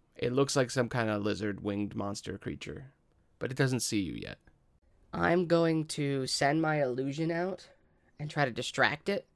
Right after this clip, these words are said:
Speaker 2: so I can run past and try to go into the doorway.
Speaker 1: You create an illusion of yourself. The illusion begins to walk.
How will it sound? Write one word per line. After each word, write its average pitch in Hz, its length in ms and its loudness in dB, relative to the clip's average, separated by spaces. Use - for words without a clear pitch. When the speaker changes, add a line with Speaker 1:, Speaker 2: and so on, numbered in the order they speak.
Speaker 2:
so - 140 -2
I 127 80 2
can 127 180 -2
run 123 280 0
past 127 600 0
and 147 100 -10
try 143 120 0
to 131 80 4
go 131 220 6
into 127 200 2
the 117 100 -4
doorway. 104 520 -4
Speaker 1:
You 139 80 -10
create 143 400 -2
an 143 100 0
illusion 131 440 -2
of 117 100 -8
yourself. 104 520 -6
The - 100 -8
illusion 127 440 -2
begins 117 400 -2
to 120 100 -6
walk. - 440 -12